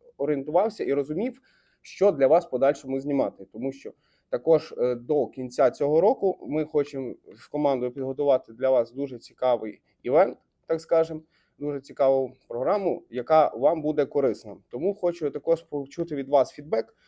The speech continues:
що би ви хотіли побачити, почути. Мені це буде цікаво, а вам в подальшому це буде корисно.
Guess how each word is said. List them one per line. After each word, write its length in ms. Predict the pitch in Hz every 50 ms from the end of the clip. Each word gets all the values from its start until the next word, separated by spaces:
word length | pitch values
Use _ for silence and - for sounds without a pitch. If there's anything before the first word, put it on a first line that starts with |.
| _ _ _ _
що 200 | - - - 170
би 100 | 156 160
ви 100 | 160 151
хотіли 340 | 156 151 - - 160 151 151
побачити, 560 | 151 156 156 185 208 208 202 - 131 123 127
почути. 540 | - 131 127 - - 208 220 214 160 143 - _ _ _ _ _ _ _ _ _ _ _ _ _ _ -
Мені 460 | 131 127 139 151 170 185 190 196 180
це 180 | 170 - 170
буде 460 | 160 156 156 156 143 151 143 139 139 139
цікаво, 640 | - - 170 - 220 240 226 202 185 165 170 165 143 143 143 -
а 120 | 143 151
вам 180 | 160 190 220 214
в 40 |
подальшому 460 | 220 170 156 175 185 - - 151 143 135
це 140 | - 151
буде 220 | 143 143 147 135 131
корисно. 440 | 135 - 139 131 113 104 - -